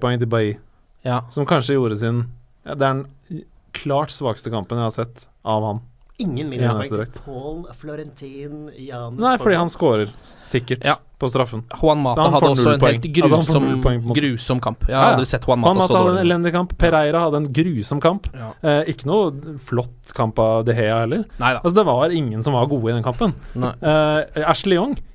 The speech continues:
Speaker 1: helt ræva på høyrebekk.
Speaker 2: <laughs> Ja.
Speaker 1: Altså, det er bare
Speaker 3: Jeg
Speaker 1: sånn
Speaker 3: har jo ikke høyrebekk.
Speaker 1: Nei, det er jeg sier. Eh,
Speaker 3: Stakkars, da, han
Speaker 1: tri-,
Speaker 3: prøver.
Speaker 1: trioen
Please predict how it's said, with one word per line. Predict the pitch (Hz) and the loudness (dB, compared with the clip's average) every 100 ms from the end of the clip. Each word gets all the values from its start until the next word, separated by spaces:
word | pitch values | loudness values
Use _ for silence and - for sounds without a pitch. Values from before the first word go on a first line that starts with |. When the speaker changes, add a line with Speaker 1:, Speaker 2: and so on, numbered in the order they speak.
| - | -8
Speaker 1:
helt | 165 - | -8 -4
ræva | 147 156 - 143 139 160 160 175 294 208 | -2 -2 0 -2 0 -2 -2 2 2 4
på | 190 226 | 4 6
høyrebekk. | 214 185 220 359 - - | 6 4 2 0 -4 -4
Speaker 2:
<laughs> | - 143 | -2 -2
Ja. | 156 - - 208 | -4 -6 -14 -2
Speaker 1:
Altså, | 208 | 2
det | 247 | 4
er | |
bare | 220 | 4
Speaker 3:
Jeg | 208 | 4
Speaker 1:
sånn | 220 123 | 4 2
Speaker 3:
har | |
jo | 143 | 0
ikke | 190 127 | 0 -2
høyrebekk. | 131 160 - 196 | -2 -6 -4 2
Speaker 1:
Nei, | 262 | 4
det | 262 | 4
er | 254 | 2
jeg | 247 | 2
sier. | 233 269 123 120 - - | 0 -2 -8 -10 -10 -10
Eh, | 170 180 185 175 175 | -2 0 0 -2 0
Speaker 3:
Stakkars, | 180 170 - 185 | 0 0 -6 -4
da, | 175 | -4
han | 156 | -2
Speaker 1:
tri-, | 139 180 180 | 2 2 2
Speaker 3:
prøver. | - | 0
Speaker 1:
trioen | 190 165 156 185 208 | 0 2 2 2 0